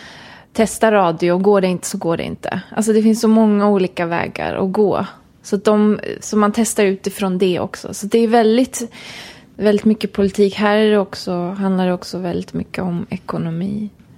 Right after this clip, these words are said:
Alltså att, att få sina låtar. I Sverige så, så spelar de låtar på radio. Och än så länge i alla fall så är det fortfarande så. Men här betalar man för att få spelas på radio. Alltså, det är en,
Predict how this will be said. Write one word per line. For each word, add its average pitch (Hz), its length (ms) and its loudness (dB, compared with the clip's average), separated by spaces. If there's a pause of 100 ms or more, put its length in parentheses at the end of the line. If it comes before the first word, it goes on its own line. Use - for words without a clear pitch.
(240)
Alltså 190 220 -2
att, - 260 -4 (680)
att - 200 -2
få 175 180 -2
sina 170 340 0
låtar. 175 480 -2
I 190 60 2
Sverige 202 440 4
så, 196 180 0 (220)
så 180 460 -2 (680)
spelar 190 420 0
de 202 140 4
låtar - 380 -2
på - 180 -6
radio. - 520 -4
Och - 440 -8 (320)
än 220 220 2
så 220 140 0
länge 180 280 0
i 175 40 -2
alla 185 140 0
fall - 260 -4
så 190 140 -2
är 180 100 2
det 175 60 -2
fortfarande 196 480 -8
så. - 260 -4 (100)
Men 208 180 4
här 208 260 2
betalar 208 520 2
man 170 200 -4
för 190 100 -4
att 208 120 -6
få - 200 -8
spelas - 480 -4
på - 120 -6
radio. - 480 -6
Alltså, 220 280 2
det 208 240 2
är 208 80 2
en, 202 200 0